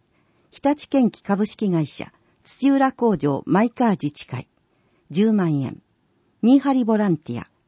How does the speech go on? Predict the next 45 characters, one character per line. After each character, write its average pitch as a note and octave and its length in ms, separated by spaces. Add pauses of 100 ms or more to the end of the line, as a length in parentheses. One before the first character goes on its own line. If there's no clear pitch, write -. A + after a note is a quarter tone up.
二 G#3+ 140
千 B3+ 240
五 D#3 120
百 E3 320
円。 A#2+ 140 (640)
松 A3 300
浦 G3+ 240
編 D#3+ 100
み A3+ 100
物 A3+ 220
学 F#3 240
院 B2 180 (180)
一 B3+ 220
万 A3+ 240
二 C#3 120
千 D3 320
円。 A2+ 180 (640)
土 - 280
浦 C#4 200
市 - 300
民 A#3+ 180
間 C4 260
社 A#3+ 200
会 C4+ 180
福 - 200
祉 - 20
施 - 180
設 A3+ 260
協 G#3+ 200
議 G3 160
会 B2+ 240 (160)
十 A3 200
五 G#3+ 140
万 E3+ 240
円。 C#3 180 (680)
カ A#3 160
パ D#4+ 240
ー D#4 60
フ D4 160
ラ F#3 200
オ - 140 (240)
ク C#4+ 100
ー D#4 140
リ C#4 180
ア B3+ 140